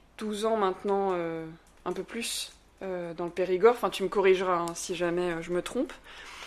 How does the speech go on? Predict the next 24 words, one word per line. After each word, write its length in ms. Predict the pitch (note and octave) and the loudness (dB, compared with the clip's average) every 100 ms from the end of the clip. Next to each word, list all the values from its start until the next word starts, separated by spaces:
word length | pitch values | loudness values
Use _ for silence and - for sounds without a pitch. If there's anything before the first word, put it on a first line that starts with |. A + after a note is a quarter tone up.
| - - - - - - - | -14 -16 -18 -20 -20 -20 -16
Tu, 100 | - | -2
on, 260 | G3 F#3+ F3+ | 2 4 4
on 120 | F3+ | 2
di-, 240 | F#3 F#3 - | 0 -2 -2
on 80 | G3 | -2
discutait 400 | F#3+ - G3+ A3+ | -2 -4 -2 -4
tout 140 | A3 | 0
à 100 | G3+ | 4
l'heure 200 | F#3+ A#3 | 6 6
et 40 | G#3 | 4
tu 140 | G3+ | 0
me 60 | F#3+ | -2
disais 360 | F#3+ F#3+ G#3+ | 0 4 6
hors 140 | G#3+ G#3 | 8 6
micro 420 | G#3 F#3 - A#3+ | 2 0 4 4
que 120 | A#3+ | 4
tu, 400 | F#3+ - G3 F#3 | -2 -2 -2 -4
tu 160 | - G#3+ | 2 2
aimes 120 | G3 | 4
expérimenter, 1000 | - G#3 - A#3 G#3+ G#3+ G3+ G3+ A3+ A3+ | 4 2 2 4 6 6 4 4 4 4
tester 380 | A3+ G#3 G3+ A3+ | 2 -2 -2 0
de 80 | G3 | 2
nouvelles 240 | G#3 F#3+ | 2 2
choses. 460 | F#3 - A#3+ C4+ G3 | 0 2 4 4 2